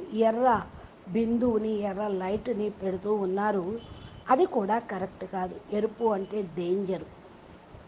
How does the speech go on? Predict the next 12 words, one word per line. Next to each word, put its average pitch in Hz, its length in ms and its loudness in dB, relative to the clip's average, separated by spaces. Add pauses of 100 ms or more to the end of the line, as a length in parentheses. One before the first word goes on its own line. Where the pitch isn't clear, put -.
(100)
కానీ 262 440 6 (160)
పరం 302 280 8
లైట్ 233 420 4
కలిగినటువంటి 208 1080 0 (460)
పరబ్రహ్మ 214 840 2 (340)
శివుడు 220 560 2 (480)
తెల్లటి 302 540 4 (180)
రంగులో, 214 520 0 (480)
ఆ, 233 200 2
స్-, - 220 -8 (240)
పాల 294 300 6
లాంటి 214 560 2